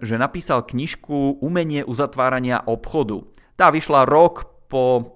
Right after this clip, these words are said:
projekte toho zimného štadiónu v Central Parku. Zaujímavosťou je, že táto knižka ostala na prvom mieste New York Times bestsellerov trinásť týždňov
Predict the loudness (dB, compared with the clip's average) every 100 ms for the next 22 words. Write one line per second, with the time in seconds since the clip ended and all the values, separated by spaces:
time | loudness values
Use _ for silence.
0 | _ -2 0 0 -2 -2 -2 -2 -4 _
1 | _ -8 -6 -6 -8 -12 -8 -6 -4 -4
2 | -2 -4 -2 -4 -6 -6 -6 0 0 0
3 | -4 -6 -4 -6 -6 -14 _ -2 0 2
4 | 2 0 -2 -2 0 -2 0 0 0 -6
5 | -6 -8 -2 0 0 -2 -8 -4 0 0
6 | 0 -4 0 0 2 0 0 -2 -2 -4
7 | -2 -2 -2 -2 -2 -2 -2 2 2 2
8 | -4 -2 -2 -2 -2 0 2 2 2 0
9 | -4 -6 -4 -2 -2 -4 -6 -12 -14 -6
10 | -6 -4 -4 -2 -4 -4